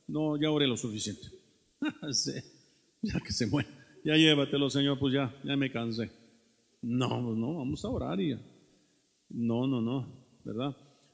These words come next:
Número diecisiete, preocupación y ansiedad.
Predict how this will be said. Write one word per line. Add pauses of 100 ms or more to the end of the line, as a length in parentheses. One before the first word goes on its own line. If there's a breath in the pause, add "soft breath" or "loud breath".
Número
diecisiete,
preocupación
y
ansiedad.